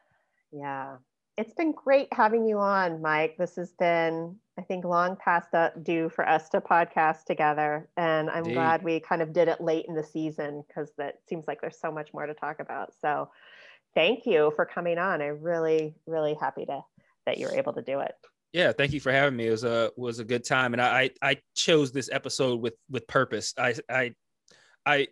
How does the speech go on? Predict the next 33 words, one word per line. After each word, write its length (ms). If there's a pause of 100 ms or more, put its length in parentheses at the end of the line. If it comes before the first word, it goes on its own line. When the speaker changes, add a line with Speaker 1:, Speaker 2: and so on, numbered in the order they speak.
Speaker 2:
I 140
try 280
to 80
hop 260
on 220
for, 120
like, 200
finales 580
or 80
what 80
I 60
think 180
are 40
gonna 140
be 120
big 180
episodes. 540
And 60
I 40
saw 220
the 120
episode 380
nine 220
was 100
directed 360
by 180
Elizabeth 360
Moss. 300
And 80
I 60
was 100
like, 160
"This, 180